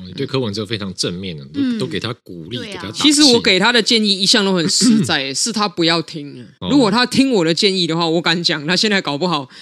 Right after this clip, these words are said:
Speaker 3: 也不用考虑什么蓝白合的问题啊，蓝早就已经被他做掉了。
Speaker 1: 嗯哼，好的，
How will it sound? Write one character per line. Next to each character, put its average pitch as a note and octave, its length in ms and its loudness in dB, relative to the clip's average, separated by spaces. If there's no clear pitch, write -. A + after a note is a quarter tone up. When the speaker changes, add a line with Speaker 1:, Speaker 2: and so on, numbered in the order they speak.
Speaker 3:
也 E3+ 100 -2
不 E3 80 -2
用 A3+ 160 0
考 E3 180 -4
虑 G#3+ 100 -2
什 F3+ 80 -2
么 D3 80 -4
蓝 D3 220 -6
白 D#3 180 0
合 D3+ 160 -6
的 D#3 80 -4
问 E3 200 -4
题 - 180 -14
啊， - 180 -10
蓝 D#3 260 -4
早 E3 100 0
就 F3+ 140 -2
已 - 20 -4
经 F3 140 -4
被 F3 80 -2
他 E3 100 0
做 C#3 240 -10
掉 A2 260 -12
了。 C#3 180 -16
Speaker 1:
嗯 F2 180 -8
哼， G2+ 180 -6
好 G2+ 80 -2
的， A#2+ 160 0